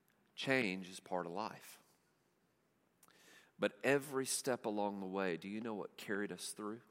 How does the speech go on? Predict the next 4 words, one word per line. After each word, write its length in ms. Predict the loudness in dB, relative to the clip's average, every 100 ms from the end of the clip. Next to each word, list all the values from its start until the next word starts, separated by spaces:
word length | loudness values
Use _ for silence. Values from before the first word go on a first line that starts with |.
| _ _ _ _ _ _ _ _ _ _ _ _ _ _ _ _ _ _ _ _ _ _ _
The 120 | -4 -4
voice 360 | 0 -2 -2
of 120 | -6
God 320 | -2 0 -2